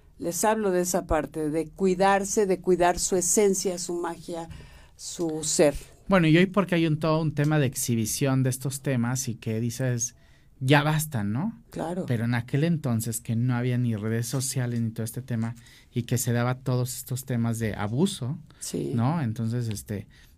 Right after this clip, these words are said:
Speaker 2: yo creo que por ahí debes de tener muchas historias, pero no las vamos a contar porque, porque para eso deben de pagar, porque yo como manager yo debo de cuidar, que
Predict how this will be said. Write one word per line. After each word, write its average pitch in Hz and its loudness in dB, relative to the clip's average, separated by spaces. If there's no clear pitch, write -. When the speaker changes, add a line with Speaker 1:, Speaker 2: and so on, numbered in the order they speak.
Speaker 2:
yo 135 2
creo 156 0
que 139 -2
por 110 0
ahí 117 2
debes 113 0
de 107 -6
tener 101 -2
muchas - -6
historias, 151 -2
pero 214 8
no 196 6
las 165 4
vamos 147 2
a 131 -2
contar 139 0
porque, - -12
porque 113 -6
para 123 -2
eso 135 -2
deben 131 4
de 120 0
pagar, 131 0
porque 123 -6
yo 113 -2
como 127 0
manager 160 2
yo 131 2
debo 123 2
de 117 0
cuidar, 190 4
que 143 0